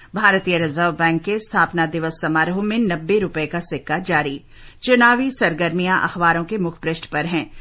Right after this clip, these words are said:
राजस्थान पत्रिका की टिप्पणी है, चुनावी समर में सबको भाया परिवार, वंशवाद चुनावी मुद्दा जरूर, पर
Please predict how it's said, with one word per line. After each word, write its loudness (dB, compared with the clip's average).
राजस्थान 4
पत्रिका -2
की -4
टिप्पणी -2
है, 0
चुनावी 0
समर -2
में 0
सबको 4
भाया 4
परिवार, 2
वंशवाद 4
चुनावी 4
मुद्दा 2
जरूर, -2
पर 6